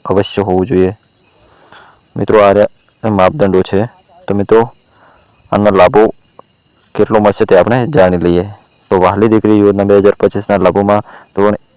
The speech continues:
એકમાં પ્રવેશ અંગે ચાર હજાર રૂપિયાની રકમ મળશે. ધોરણ નવમાં પ્રવેશ અંગે છ હજાર રૂપિયાની રકમ મળશે. અઢાર વર્ષની ઉંમરે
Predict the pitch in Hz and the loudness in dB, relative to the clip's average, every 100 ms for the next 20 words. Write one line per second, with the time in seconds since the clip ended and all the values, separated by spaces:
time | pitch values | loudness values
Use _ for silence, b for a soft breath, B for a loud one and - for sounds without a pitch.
0 | _ _ - 208 196 208 95 98 101 - | _ _ -4 -2 0 0 2 2 0 -4
1 | - 98 107 101 104 110 - - 101 98 | -6 -4 0 0 0 -4 -6 0 2 2
2 | 98 92 98 110 104 95 92 101 92 87 | 2 0 0 0 0 0 0 -2 0 -2
3 | - 90 - B B B B - 101 104 | -2 -8 -8 B B B B -2 0 0
4 | 107 _ - _ 95 95 104 104 - 98 | -2 _ -20 _ -4 -2 0 0 2 0
5 | 101 98 95 117 120 - 98 95 101 98 | 0 -2 0 -2 -2 0 0 2 2 0
6 | 90 98 107 107 - - 92 92 - 87 | -4 -2 -2 -4 -4 -4 -2 -2 -2 -4
7 | - _ B B B B B B - - | -6 _ B B B B B B -6 0
8 | 101 107 104 101 104 98 101 101 | 2 2 2 0 -2 0 2 2